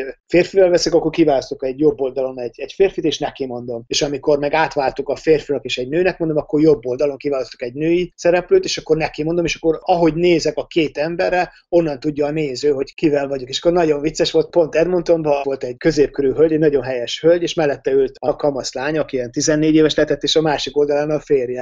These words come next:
És közben neki vallottam ilyen mindenféle <laughs> szerelmeket, és közben ezen a nézők nagyon jól röhögtek, mert a férfi meg a kislány, és lelegálták az <laughs> egészet. Tehát a nézők is adtak hozzá dolgokat, és akkor végén már ezekre rá is játszottam, és fantasztikus.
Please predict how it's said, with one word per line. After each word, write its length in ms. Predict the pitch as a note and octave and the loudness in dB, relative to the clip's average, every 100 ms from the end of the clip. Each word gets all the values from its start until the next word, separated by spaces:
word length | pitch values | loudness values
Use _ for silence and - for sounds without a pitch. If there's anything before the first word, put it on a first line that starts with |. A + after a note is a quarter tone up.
| A#2 | -10
És 80 | - | -6
közben 280 | - D#3 D#3+ | -4 0 0
neki 240 | E3+ E3 | 0 0
vallottam 460 | D#3 D#3 D3 - D#3 | 2 2 0 -2 -4
ilyen 120 | D#3 | -2
mindenféle 340 | E3 D3+ C#3 - | 0 0 -2 0
<laughs> 80 | A3 | 0
szerelmeket, 720 | - D#3+ - A3 - G3 F#3+ | 0 -2 0 -2 -2 -6 -6
és 100 | - | -4
közben 240 | F3 F3 | -4 -2
ezen 140 | E3 E3+ | -2 -4
a 120 | D#3 | -2
nézők 320 | E3+ E3+ E3+ | 0 2 2
nagyon 240 | E3+ D#3+ D#3+ | 0 2 4
jól 160 | D#3+ | 4
röhögtek, 360 | D#3+ D3 - C#3 | 4 0 -4 -4
mert 180 | D3+ C#3+ | -2 -2
a 40 | |
férfi 320 | E3+ E3 - | 2 2 2
meg 160 | E3 D3 | -6 -6
a 280 | D3 C3+ C3 | -6 -8 -8
kislány, 440 | - E3+ E3 D#3+ | -8 -6 -6 -6
és 120 | E3 - | -6 -2
lelegálták 840 | D#3+ F3 E3 C#3+ C3+ C3+ - C#3 | 2 4 4 0 -4 -6 -6 -6
az 140 | C#3+ - | -6 -2
<laughs> 100 | G3 | -2
egészet. 520 | - G3 D#3 - D3 | 2 0 0 -4 -10
Tehát 180 | - C#3+ | -10 -12
a 120 | - | -12
nézők 480 | E3+ G3+ F3+ D#3 D#3 | -2 0 0 0 -2
is 100 | E3 | 0
adtak 340 | F3 - D3+ - | 0 0 -2 0
hozzá 420 | D3+ C#3 C#3+ C3+ | 0 2 -2 -2
dolgokat, 500 | C#3+ C3+ B2 - B2+ | -2 -2 -6 -10 -10
és 140 | F3 | -10
akkor 180 | - E3 | -4 -4
végén 220 | E3 D#3+ | -4 -8
már 120 | D#3+ | -8
ezekre 300 | D#3 D#3 E3 | -8 -8 -6
rá 220 | D#3+ D#3 C3 | -4 -6 -8
is 160 | B2+ | -10
játszottam, 580 | D3+ C3 - B2 - B2+ | -10 -10 -14 -18 -16 -18
és 140 | B2 - | -16 -4
fantasztikus. 680 | F#3 D3+ C3 - C#3 C3+ | -2 -2 -10 -12 -14 -14